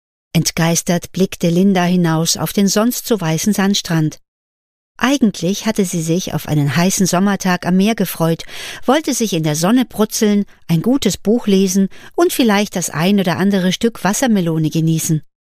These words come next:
Auf so ein Unwetter war sie seelisch gar nicht vorbereitet. Immerhin war es ihr erster Urlaub seit mehreren Jahren,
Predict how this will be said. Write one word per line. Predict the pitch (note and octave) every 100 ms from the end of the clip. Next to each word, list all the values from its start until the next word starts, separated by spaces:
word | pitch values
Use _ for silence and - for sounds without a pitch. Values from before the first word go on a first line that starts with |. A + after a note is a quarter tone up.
| _ _ _ _ -
Auf | G3 -
so | - D4+
ein | - F#3+ F3
Unwetter | F3 E3+ F3 F#3 A3+
war | A#3+
sie | G#3 F#3
seelisch | - F3+ F#3+ G3+
gar | - G#3+
nicht | A#3 A3+
vorbereitet. | A#3 D4+ A#3+ D#3+ D3+ D3+ D3 - _ _ _ _ _ _ _ _ _
Immerhin | G3+ G#3 F#3 A#3+ A3+
war | F3+ F3
es | -
ihr | F#3+ F3 -
erster | B3 A#3+ A3
Urlaub | G3+ A#3+ E3 -
seit | - E3
mehreren | F#3 G3+ G3 F#3 F#3
Jahren, | F3+ F3 G3+ F#3+